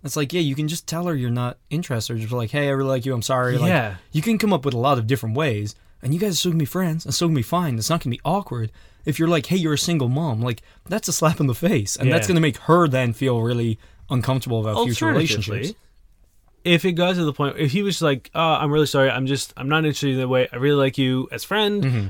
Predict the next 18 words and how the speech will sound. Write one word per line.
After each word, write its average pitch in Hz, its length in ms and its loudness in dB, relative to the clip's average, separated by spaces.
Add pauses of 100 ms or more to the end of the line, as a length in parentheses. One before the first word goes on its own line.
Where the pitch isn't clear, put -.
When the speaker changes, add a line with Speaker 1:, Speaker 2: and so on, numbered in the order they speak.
Speaker 2:
and 139 100 0
I 143 80 6
would 135 100 4
like 143 260 6
to 135 120 2
very 151 240 4
much 139 260 2
keep 135 180 0
a 123 40 -4
friendship 143 380 -2
going." 113 340 -4
And 131 160 -4
she - 140 -6
kinda 143 220 0
pressed 160 340 -4
and 120 80 -6
was 110 140 -6
like, 110 300 -4